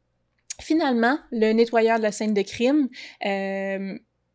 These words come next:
donc des bibelots, des babioles sont faciles à trouver sur les scènes de crime, euh, et ce membre-là, euh, en profite. Donc, il est capable de prendre des objets pour invoquer les esprits. Euh,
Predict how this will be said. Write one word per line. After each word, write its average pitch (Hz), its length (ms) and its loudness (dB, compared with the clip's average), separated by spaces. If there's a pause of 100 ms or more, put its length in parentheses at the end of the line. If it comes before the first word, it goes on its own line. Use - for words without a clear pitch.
(840)
donc 214 240 0
des 202 180 -4
bibelots, 226 640 2
des 208 120 -4
babioles 220 480 2
sont 214 140 -6
faciles 208 280 -6
à 202 80 -2
trouver 220 300 -4
sur 220 140 -8
les 208 80 -2
scènes 208 220 -4
de 190 100 -2
crime, 233 440 -4 (340)
euh, 190 260 -2
et 214 260 0
ce 196 160 -6
membre-là, 208 800 -2 (200)
euh, 190 460 -2 (100)
en 208 120 -4
profite. 226 680 -6 (280)
Donc, 202 180 -2
il 214 40 -4
est 208 40 -4
capable 208 420 -2
de 196 80 0
prendre 240 320 -2
des 233 220 0
objets 202 280 -2
pour 220 160 -12
invoquer 190 400 -6
les 202 240 -6
esprits. 226 520 -6 (360)
Euh, 190 320 -4